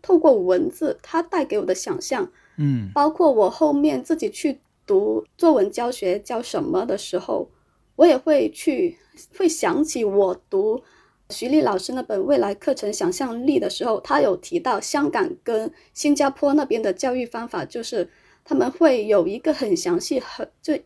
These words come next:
Speaker 1: 每一个标准，每一个要求，就学生要达到的要求，
Speaker 2: 嗯。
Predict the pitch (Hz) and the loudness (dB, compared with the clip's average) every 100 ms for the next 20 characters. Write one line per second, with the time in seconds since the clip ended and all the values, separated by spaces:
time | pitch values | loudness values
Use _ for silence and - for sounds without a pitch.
0 | - - _ _ _ - 208 226 - 339 | -14 -20 _ _ _ 0 0 2 2 2
1 | 285 - 349 330 226 339 _ - 180 180 | 2 2 0 2 0 0 _ 0 2 2
2 | 254 277 320 330 208 196 139 - 196 196 | 2 4 4 2 -4 -4 -6 -2 -2 0
3 | 262 311 262 - 170 - - 196 202 226 | 2 2 0 -4 -6 -4 -4 -4 -4 -4
4 | 254 - | -6 -8